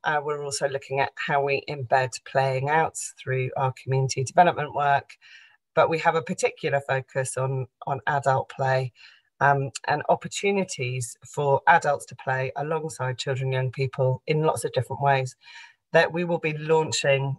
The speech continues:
the, the start of this project properly, um, at the picnic in the park, in, in picnic in the meadow, I should say. Um, and that will come with a, a questionnaire, and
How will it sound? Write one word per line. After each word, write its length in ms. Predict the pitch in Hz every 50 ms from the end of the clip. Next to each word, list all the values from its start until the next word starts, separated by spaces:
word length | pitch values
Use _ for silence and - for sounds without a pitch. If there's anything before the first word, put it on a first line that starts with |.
| _ - -
the, 160 | 151 135 - _ -
the 80 | 135
start 380 | 127 - - 160 147 147 135 -
of 80 | 135 -
this 160 | 139 131 -
project 720 | - - 156 143 135 - 131 120 - _ - - - - _ - - _ _ _ _
properly, 720 | - 202 196 - 208 190 190 190 185 185 180 170 - - _ _ -
um, 320 | 147 143 143 143 139 127 - _ _ _ _ _ -
at 280 | - 131 117 113 101 - - _ - - - - -
the 200 | 139 135 131 127 -
picnic 380 | - - - 127 127 - -
in 100 | 135 135
the 80 | 135 131
park, 380 | - - 240 277 - - - - - _ _ _ _ _ _ _ _ _ _ _ _ _ _ - - - _ - -
in, 200 | 151 151 151 160
in 260 | - 147 147 143 143 - _ _ _ _ -
picnic 340 | 180 175 - 156 135 - -
in 80 | 135
the 40 | 135
meadow, 420 | 139 139 139 135 - 120 120 120 123 _ - - - - - - - - _ _
I 140 | - 123 127
should 220 | 127 - 139 127 -
say. 360 | 202 196 180 - - - - - -
Um, 380 | 160 170 175 175 170 170 170 - _ - - _ _ _ _ - -
and 480 | 160 156 156 156 156 156 156 156 151 - - _ -
that 340 | 160 147 139 165 165 156 -
will 100 | 156 151
come 240 | - - 156 147 143
with 180 | 139 135 127 - _ - -
a, 160 | 143 131 127 - - -
a 120 | 135 123 - -
questionnaire, 760 | - 151 135 - - 175 185 214 220 220 214 214 208 202 - -
and 300 | 147 147 143 143 143